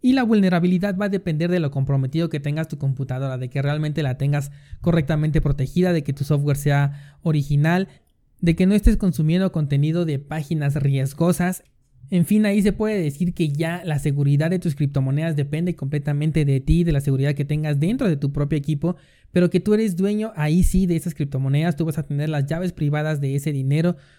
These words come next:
tú puedes incluso ir a otra computadora y ahí recuperar ese dinero, porque es la ventaja de que lo tengas en manera digital,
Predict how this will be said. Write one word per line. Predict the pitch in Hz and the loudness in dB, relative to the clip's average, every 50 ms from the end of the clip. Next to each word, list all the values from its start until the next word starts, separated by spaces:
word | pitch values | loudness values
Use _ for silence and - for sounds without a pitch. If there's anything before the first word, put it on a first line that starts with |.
| _ _ | _ _
tú | _ 180 170 - | _ 0 0 2
puedes | - 170 160 170 175 - | 2 2 2 2 2 0
incluso | 160 147 139 151 156 143 160 156 | 0 -2 -2 -2 -2 0 0 0
ir | 151 156 | 2 0
a | 156 | 0
otra | 147 160 147 | -2 -2 -2
computadora | 151 143 135 139 139 143 135 135 143 156 - - | -2 -2 -2 -2 -2 -2 0 0 0 0 0 0
y | 165 147 143 | 0 2 2
ahí | 139 139 147 170 | 2 2 2 2
recuperar | 180 202 190 - 175 - - 143 139 143 156 160 - - - _ _ _ | 0 -2 -4 -6 -6 -6 -4 -2 0 0 -2 -2 -6 -10 -18 _ _ _
ese | - 175 - 185 | -4 -2 0 2
dinero, | 165 151 151 151 156 175 190 | 2 2 2 2 2 2 2
porque | 175 - 143 - 151 156 | 2 0 0 2 0 0
es | 151 | 2
la | 175 170 | 2 2
ventaja | 160 151 139 139 165 165 - 196 | 2 0 0 -2 -4 -6 -4 -6
de | 175 147 143 | -6 -6 -6
que | 143 139 | -6 -6
lo | 131 139 | -6 -4
tengas | 143 147 147 156 156 143 147 | -4 -4 -2 -2 -4 -2 -2
en | 135 131 | -2 -2
manera | 131 131 135 139 143 147 | -2 -2 0 0 0 0
digital, | 143 139 135 - 131 135 143 - 175 180 254 - | -2 -4 -6 -6 -8 -6 -4 -4 -2 -2 -4 -6